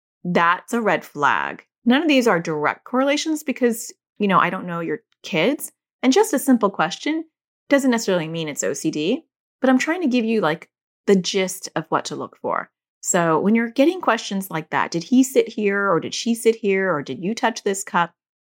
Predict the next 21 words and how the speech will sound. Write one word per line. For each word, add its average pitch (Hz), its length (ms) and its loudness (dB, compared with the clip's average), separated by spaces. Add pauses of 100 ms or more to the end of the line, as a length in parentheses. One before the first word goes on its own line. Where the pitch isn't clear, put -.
(180)
Those 233 340 4
things 185 420 -4 (400)
are 185 160 0
red 165 180 -2
flags 139 320 -6
for 151 100 -10
me. 151 220 -12 (640)
And 226 100 6
the 302 120 8
other 403 200 8
ones 202 400 2
can 254 140 6
be 247 80 6
scenarios, 240 800 0 (120)
things 220 220 2
that 208 120 2
are 170 360 0
safe 185 400 2
or 175 60 -2
not 156 320 -2
safe. - 360 -4